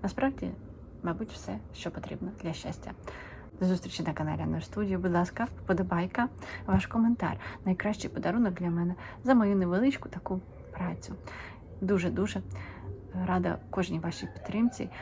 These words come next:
і завжди хочу подарувати вам невеличку квіточку за те, що ви підтримуєте мене. Насправді, я роблю це для себе, звісно, бо люблю знімати, але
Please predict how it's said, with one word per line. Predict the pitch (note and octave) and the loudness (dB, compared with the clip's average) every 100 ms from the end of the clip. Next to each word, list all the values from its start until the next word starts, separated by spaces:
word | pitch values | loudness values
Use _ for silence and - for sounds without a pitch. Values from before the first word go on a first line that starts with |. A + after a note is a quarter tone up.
| - - F#3+ | -12 -12 -4
і | |
завжди | G#3 F#3+ G#3+ | -2 0 -2
хочу | - F3+ F3 | 0 0 0
подарувати | - E3 E3+ B3 C4 | -2 2 4 2 2
вам | F#3+ F#3 | 2 6
невеличку | F#3+ G3+ C4+ - G#3+ | 6 4 2 0 -4
квіточку | - D#3+ D#3+ E3+ - G#3+ G#3+ - - - - - - - - - | -2 -2 -2 -4 -2 0 0 -2 -12 -18 -18 -18 -18 -16 -10 -2
за | G3 | 4
те, | B3 | 4
що | B3 - F3 | 4 0 -2
ви | E3 F#3+ | 0 -2
підтримуєте | F3 - E3 D#3+ E3 - | -2 -2 0 0 -2 -2
мене. | E3 E3 E3 - - - - | 0 2 0 -2 -6 -6 -4
Насправді, | F3+ - B3+ G3+ | -2 4 4 4
я | F3+ - F#3+ | 2 2 4
роблю | F#3 F#3 G3 D4 - | 4 2 2 2 0
це | - F3 | 0 2
для | F3+ F3+ | 4 4
себе, | C4 C4+ A#3 - - - - - - - - | 6 6 4 -2 -8 -8 -8 -10 -12 -8 -4
звісно, | F#3 G3 G3 G3 F#3 | 0 2 2 2 2
бо | F3 F3+ E3 - | 2 2 2 4
люблю | F#3+ F3+ F3+ | 2 4 2
знімати, | E3+ F3+ F#3 B3+ C4+ - - | 4 6 8 8 6 2 -2
але | E3+ F3 G3 F#3+ | 0 0 0 -2